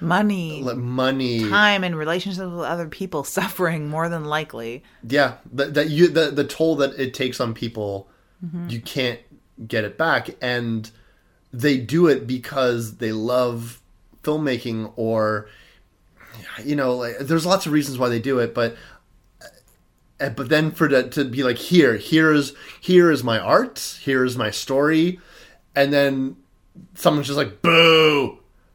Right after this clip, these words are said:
Speaker 2: I'm like, "Oh," I could not imagine what that must feel like.
Speaker 1: No, I can't either. I can't. And I've gotten some,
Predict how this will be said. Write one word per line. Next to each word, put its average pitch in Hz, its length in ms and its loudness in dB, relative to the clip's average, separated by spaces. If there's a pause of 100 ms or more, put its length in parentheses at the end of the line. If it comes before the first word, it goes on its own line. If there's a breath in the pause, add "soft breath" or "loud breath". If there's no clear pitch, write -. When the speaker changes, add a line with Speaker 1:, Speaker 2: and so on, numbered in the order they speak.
(140)
Speaker 2:
I'm 123 80 -8
like, 123 360 0
"Oh," - 460 -16
I 180 100 0
could 165 300 2
not 214 220 4
imagine 120 800 2 (300 soft breath)
what 123 200 -4
that 117 220 2
must 107 240 -6
feel 98 160 -6
like. - 500 -10
Speaker 1:
No, 190 260 -6 (140)
I 190 160 -12
can't 156 380 -14
either. 147 480 -12
I 170 160 -14
can't. 147 340 -14
And 190 120 -6
I've 226 180 0
gotten 185 400 0
some, 151 540 -10